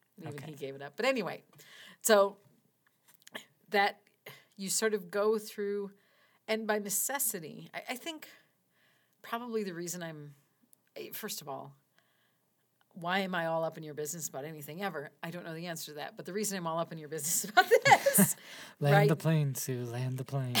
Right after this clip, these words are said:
Speaker 1: <laughs> is that, uh, I think there's a misconception, and it's a thing we've talked about before,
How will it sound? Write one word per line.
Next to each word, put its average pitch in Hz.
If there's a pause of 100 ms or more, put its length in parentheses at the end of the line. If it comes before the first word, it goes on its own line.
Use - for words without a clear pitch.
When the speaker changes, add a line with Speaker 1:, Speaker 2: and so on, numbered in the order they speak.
(320)
Speaker 1:
<laughs> 302
is 311
that, 160 (1200)
uh, 170 (120)
I 190
think 214
there's 196
a 190
misconception, 185
and 165
it's 156
a 151
thing 135
we've 147
talked -
about -
before, 156